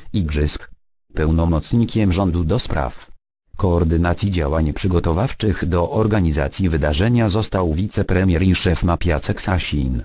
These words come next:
Komunikat w tej sprawie zamieszczono w mediach społecznościowych resortu.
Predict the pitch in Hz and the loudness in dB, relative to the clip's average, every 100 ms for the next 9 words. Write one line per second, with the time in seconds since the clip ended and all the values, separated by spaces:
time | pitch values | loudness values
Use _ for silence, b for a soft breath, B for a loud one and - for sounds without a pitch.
0 | - _ _ - - 107 104 101 90 - | -10 _ _ -16 -4 0 0 2 2 0
1 | 82 - 87 85 - 104 95 107 107 98 | -2 0 0 0 -2 -2 0 0 0 2
2 | 92 80 - 131 101 78 92 76 82 78 | 2 2 0 0 0 0 0 2 2 0
3 | - - 92 80 76 87 76 - 117 101 | -2 -4 -2 -2 0 -2 -2 -2 0 0
4 | 90 87 87 101 90 - 58 | 0 -2 -2 -2 -2 -4 -6